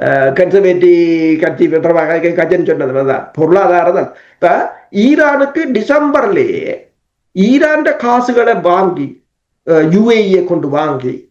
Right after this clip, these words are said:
அதை திருப்பி திடீரென்று வித்து, அதை பலவீனமாக்கி, அங்கு ஒரு போராட்டத்தை உருவாக்கி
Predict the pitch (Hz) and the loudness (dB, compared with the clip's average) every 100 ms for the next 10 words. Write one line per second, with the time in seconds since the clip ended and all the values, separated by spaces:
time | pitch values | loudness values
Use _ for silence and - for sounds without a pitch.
0 | _ _ _ _ _ _ - 180 320 302 | _ _ _ _ _ _ -6 -4 -2 -2
1 | - 277 359 349 269 294 302 277 196 180 | 0 2 2 0 2 2 2 2 2 0
2 | 185 - 143 104 _ _ _ _ _ - | -2 -4 -8 -10 _ _ _ _ _ -6
3 | 185 226 349 359 359 - _ 165 - 185 | -2 0 2 0 -2 -10 _ -20 -14 -4
4 | 202 262 262 254 196 151 131 - 127 - | 0 0 0 -4 -2 -4 -6 -14 -18 -18
5 | _ _ _ _ _ - 202 302 349 339 | _ _ _ _ _ -4 -2 0 2 2
6 | 359 349 247 254 254 254 214 196 208 196 | 2 2 2 2 0 -2 0 0 0 0
7 | 180 - | -2 0